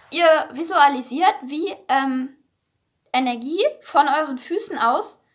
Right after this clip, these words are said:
durch euren ganzen Körper bis in euer drittes Auge geleitet wird. Also ihr visualisiert, ähm, zum Beispiel, ich stell mir immer so einen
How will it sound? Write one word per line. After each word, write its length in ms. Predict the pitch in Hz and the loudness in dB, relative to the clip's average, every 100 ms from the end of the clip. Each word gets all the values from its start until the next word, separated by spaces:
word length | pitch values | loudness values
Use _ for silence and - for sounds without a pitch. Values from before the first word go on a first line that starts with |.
| _ _ _ | _ _ _
durch 320 | 311 392 453 302 | 0 0 2 2
euren 260 | 320 311 | 0 -2
ganzen 400 | 247 302 - - | 0 0 0 -16
Körper 560 | - 277 240 247 320 370 - _ _ _ - | -10 -2 -2 0 0 0 -2 _ _ _ -6
bis 220 | 370 - | -6 -4
in 100 | 285 | -2
euer 220 | 277 285 | 2 0
drittes 320 | - 311 302 | -2 -10 -4
Auge 300 | - 254 262 | 2 2 2
geleitet 500 | 240 233 208 208 208 | -4 0 0 -2 -14
wird. 460 | 208 202 180 - - _ _ - | -10 -8 -8 -12 -18 _ _ -6
Also 400 | 240 226 233 - _ - - _ _ _ - | -4 -4 -8 -10 _ -20 -20 _ _ _ -8
ihr 180 | 302 | -6
visualisiert, 840 | 285 330 311 262 269 269 277 311 - | -4 -2 4 4 2 -8 -6 -6 -2
ähm, 440 | 262 247 247 254 _ _ | -2 -2 -6 -14 _ _
zum 200 | - - | -14 -2
Beispiel, 420 | 269 320 - 285 - | 2 2 -2 -6 -4
ich 260 | 339 - - | -6 -8 -12
stell 260 | - 302 | -4 -4
mir 140 | 294 277 | -2 2
immer 220 | 277 277 | 2 2
so 140 | 269 | 0
einen 240 | 262 254 | -6 -6